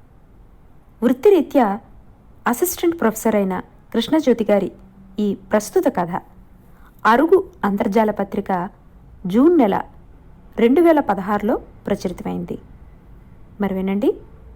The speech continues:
ఎంఎస్కే కృష్ణజ్యోతి గారి కథ నా నేల నాకు ఇడిసిపెట్టు సారు.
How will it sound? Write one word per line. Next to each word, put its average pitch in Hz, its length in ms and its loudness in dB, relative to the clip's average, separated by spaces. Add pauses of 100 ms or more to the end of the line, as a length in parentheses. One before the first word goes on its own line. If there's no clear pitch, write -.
(760)
ఎంఎస్కే 285 420 2
కృష్ణజ్యోతి 196 600 -4
గారి 185 140 -4
కథ 190 320 -4 (840)
నా 214 220 2
నేల 277 320 4 (280)
నాకు 220 220 0
ఇడిసిపెట్టు 196 480 -8
సారు. 180 380 -6